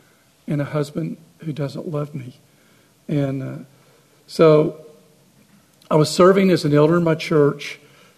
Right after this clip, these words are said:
I was working crazy in business. Uh, I was trying to juggle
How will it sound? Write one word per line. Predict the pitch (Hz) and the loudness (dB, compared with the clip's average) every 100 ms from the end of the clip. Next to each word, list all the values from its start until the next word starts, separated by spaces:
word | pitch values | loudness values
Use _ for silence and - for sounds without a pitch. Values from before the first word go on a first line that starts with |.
| _ - | _ -6
I | |
was | 147 156 | -2 2
working | 160 170 135 | 2 2 -4
crazy | - - 170 175 170 175 156 | -6 -2 2 2 2 0 0
in | 151 | 2
business. | 143 135 135 131 - - _ _ _ _ _ | 2 0 -2 -6 -12 -16 _ _ _ _ _
Uh, | - 147 143 - - | 0 2 2 -2 -8
I | 175 | -6
was | 147 - | -4 -6
trying | - 185 165 | -2 0 0
to | 143 | -4
juggle | 127 165 156 156 | -2 0 2 2